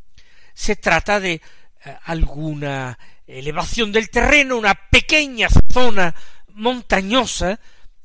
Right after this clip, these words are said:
de no mucha altura en las cercanías del lago. Se trata de un terreno no muy complicado, muy escarpado,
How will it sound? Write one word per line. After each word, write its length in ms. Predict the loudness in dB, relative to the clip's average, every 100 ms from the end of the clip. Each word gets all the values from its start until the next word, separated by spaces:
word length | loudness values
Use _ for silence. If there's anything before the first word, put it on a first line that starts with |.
| -20 -20
de 480 | -16 -14 -12 -14 -12
no 260 | -6 -6
mucha 380 | -4 -8 -4 -2
altura 580 | -2 -4 -8 -4 -2 -4 -8 -20 -20 -10
en 180 | -6 -2
las 140 | -2
cercanías 1040 | -2 -2 -2 -2 -4 -4 -4 -8 -8 -8 -10 -20 -20 -8
del 260 | -2 0
lago. 340 | 0 -2 -8 -18 -18 -18 -20 -20 -20 -20 -20 -18
Se 240 | -8 -4 -4
trata 480 | -4 -6 -2 -4 -4
de 280 | -6 -10 -12 -20 -20 -20
un 260 | -16 -16 -10
terreno 560 | -4 -2 -2 -2 -4
no 200 | -4 -4
muy 240 | -4 -6 -6
complicado, 880 | -6 -6 -6 -8 -6 0 0 0 -6
muy 380 | -8 -8 -6
escarpado, 800 | -6 -6 -4 -6 0 0 0 -2